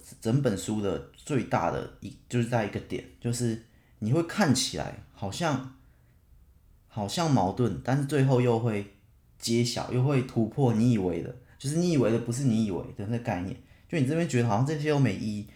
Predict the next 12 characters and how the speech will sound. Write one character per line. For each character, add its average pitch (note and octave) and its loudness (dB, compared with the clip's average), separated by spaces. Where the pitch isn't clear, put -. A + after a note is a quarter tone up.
最 D3 -2
后 D3+ 0
会 E3 4
有 G#2 2
个 F#2+ -4
解 F2+ -4
释 A#2+ -2
让 A#2+ 2
你， - -6
让 A#2+ 2
你、 F2+ -8
呃， - -12